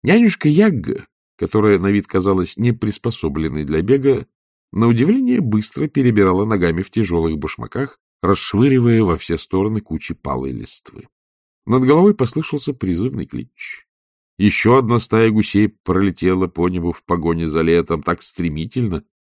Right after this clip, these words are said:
что движение крыльев было почти незаметно. Хижина матушки Буревей выглядела нежилой. Нянюшка ощутила какую-то особую пустоту.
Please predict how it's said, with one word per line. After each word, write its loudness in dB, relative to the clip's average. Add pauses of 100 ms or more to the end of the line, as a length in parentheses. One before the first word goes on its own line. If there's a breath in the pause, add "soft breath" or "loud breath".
(160)
что -2
движение 2
крыльев -2
было -2
почти -10
незаметно. -16 (640)
Хижина 4
матушки -2
Буревей 0
выглядела -2
нежилой. -8 (460)
Нянюшка 0
ощутила 0
какую-то -2
особую -8 (140)
пустоту. -18